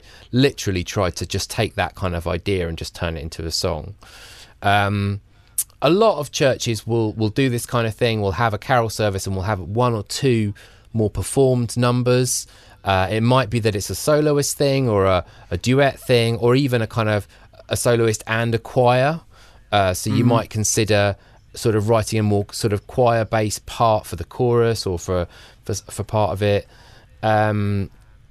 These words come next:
Speaker 1: and again, that sense of it being kind of responsive. So, um, how, how are you gonna, m-, maybe it's after the talk and you want people to be reflecting on what their response is.
Speaker 2: Yeah.
Speaker 1: Can the song facilitate that?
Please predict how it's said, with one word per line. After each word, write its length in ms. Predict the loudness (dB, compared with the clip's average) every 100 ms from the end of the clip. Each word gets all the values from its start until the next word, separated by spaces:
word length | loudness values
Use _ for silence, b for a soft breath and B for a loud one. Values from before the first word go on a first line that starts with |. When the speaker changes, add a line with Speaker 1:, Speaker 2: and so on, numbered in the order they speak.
| _ -20 -20 -6
Speaker 1:
and 160 | -2 0
again, 520 | 2 2 4 2 0
that 260 | 0 0 0
sense 340 | -2 -2 0
of 120 | 0
it 160 | 0 0
being 240 | 0 0
kind 180 | 0 0
of 140 | 0 -2
responsive. 880 | -6 -2 0 0 -2 -4 -4 -6
So, 520 | -6 -2 0 0 -2 -4 b b b b -4
um, 600 | -2 0 -2 -4 -6 -8 _ _ _ _ _ -20 -6
how, 300 | -2 0 -2 -8 -8
how 200 | -2 0
are 60 |
you 200 | 0 0
gonna, 480 | 0 0 0 0 -2 -6 _ -6
m-, 220 | -4 0
maybe 220 | 0 0
it's 120 | -2 0
after 300 | 2 0 -6
the 80 | -12
talk 420 | -4 -2 -2 -2
and 100 | -2
you 80 | 0
want 180 | -2
people 280 | -4 -8 -8
to 100 | -8
be 140 | -6 -6
reflecting 540 | -4 -4 -4 -4 -4
on 160 | -2 -2
what 160 | -2
their 180 | -2 -2
response 560 | -2 -6 -4 -4 -4 -6
is. 320 | -6 -8 -8
Speaker 2:
Yeah. 340 | -4 -4 -4 -8 -6
Speaker 1:
Can 180 | -2 -2
the 60 |
song 300 | -2 -2 -2
facilitate 640 | -2 -4 -4 -4 -4 -4 0
that? 340 | 2 2 -2